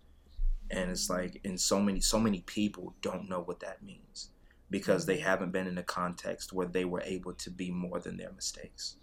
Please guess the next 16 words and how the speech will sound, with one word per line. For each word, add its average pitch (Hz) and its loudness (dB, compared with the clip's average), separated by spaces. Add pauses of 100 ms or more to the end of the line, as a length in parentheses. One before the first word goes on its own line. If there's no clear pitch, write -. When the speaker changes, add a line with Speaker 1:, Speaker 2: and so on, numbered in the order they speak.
(580)
Speaker 2:
Mm, 151 -4 (120)
Speaker 1:
And 92 0
Speaker 2:
mm-hmm. 87 -4
Speaker 1:
that's 92 0
hard - -6 (520)
when 90 -4
everybody 90 0
around 92 -2
you 92 -8 (560)
is 87 -2
geared 90 -2
towards 90 -2
the 87 -4
same 90 -2
frequency - -6
of, 90 -2